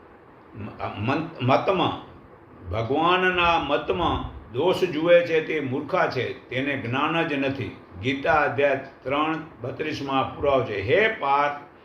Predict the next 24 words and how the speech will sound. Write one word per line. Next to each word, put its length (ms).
નિત્ય 500
કામ 320
એટલે 300
મિથુન 440
રૂપી 380
અગ્નિ 580
નિત્યનો 680
દુશ્મન 540
છે, 260
તેથી 360
જ્ઞાનીઓનું 840
જ્ઞાન 420
ઢંકાઈ 420
જાય 220
છે." 160
આ 120
ગીતા 360
અધ્યાય 440
ત્રણ 420
ઓગણચાલીસમાં 880
પુરાવો 360
છે. 300
વળી 260
ધર્મ 460